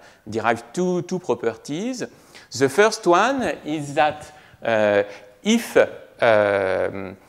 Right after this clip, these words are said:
uh, you focus attention on the case where alpha is very close to one, that is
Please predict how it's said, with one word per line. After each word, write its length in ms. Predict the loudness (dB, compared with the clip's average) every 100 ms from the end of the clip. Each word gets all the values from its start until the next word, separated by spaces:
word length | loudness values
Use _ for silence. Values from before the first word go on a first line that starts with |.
| -20 -10
uh, 220 | -6 -6 -6
you 560 | -6 0 2 4 4
focus 800 | 2 0 -2 0 -6 -4 -6 -8 0
attention 680 | 0 0 -4 -4 -4 -4 -4 -4
on 320 | -2 -2 -2
the 160 | -4 -6
case 360 | -2 -2 0 0
where 220 | 0 0 0
alpha 320 | -2 -2 -2
is 180 | -2 -2
very 240 | -2 -2
close 280 | -2 -2 -2
to 120 | -6
one, 320 | -4 -2 -2 -6
that 260 | -10 -10
is 260 | -10 -8